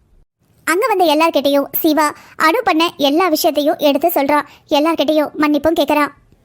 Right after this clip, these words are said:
இது எல்லாத்தையும் கேட்டதுக்கு அப்புறம் கூட அனுவோட மாமியார் அனுவோட உறக்கத்தின்னு அனுவுக்கு தான் சப்போர்ட் பண்ணாங்க. விடு சிவா, இந்த சின்ன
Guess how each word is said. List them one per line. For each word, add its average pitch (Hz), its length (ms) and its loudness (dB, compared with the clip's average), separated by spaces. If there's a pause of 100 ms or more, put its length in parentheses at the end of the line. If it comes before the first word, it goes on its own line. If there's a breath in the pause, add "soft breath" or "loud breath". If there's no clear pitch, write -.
(1200)
இது 392 180 -4
எல்லாத்தையும் 349 300 0
கேட்டதுக்கு 330 280 0
அப்புறம் 320 220 0
கூட 339 120 2 (240)
அனுவோட 320 360 0
மாமியார் 311 440 0
அனுவோட 339 320 2
உறக்கத்தின்னு 320 380 0 (220)
அனுவுக்கு 311 300 0
தான் 370 120 -2
சப்போர்ட் 320 260 -2
பண்ணாங்க. 294 300 0 (1120)
விடு 302 320 2 (100)
சிவா, 381 200 0 (300 loud breath)
இந்த 311 120 4 (120)
சின்ன 349 140 4